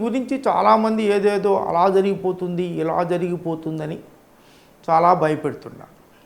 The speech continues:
ఇది భయపెట్టడానికి ఏమీ ఇబ్బంది లేదండి. ఈ సూర్యగ్రహణం న్యాచురల్గా జరిగేదే. ప్రతి సంవత్సరం కూడా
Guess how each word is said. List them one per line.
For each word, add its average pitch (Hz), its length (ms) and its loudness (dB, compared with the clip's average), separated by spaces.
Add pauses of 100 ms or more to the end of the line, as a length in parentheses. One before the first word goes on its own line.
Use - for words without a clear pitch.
(140)
ఇది 226 220 -4
భయపెట్టడానికి 202 840 2
ఏమీ 185 320 2
ఇబ్బంది 156 380 -4
లేదండి. 123 440 -10 (640)
ఈ 180 60 0
సూర్యగ్రహణం 196 720 0
న్యాచురల్గా 196 480 4 (100)
జరిగేదే. 175 420 2 (1700)
ప్రతి 196 220 6
సంవత్సరం 226 460 6
కూడా 214 440 6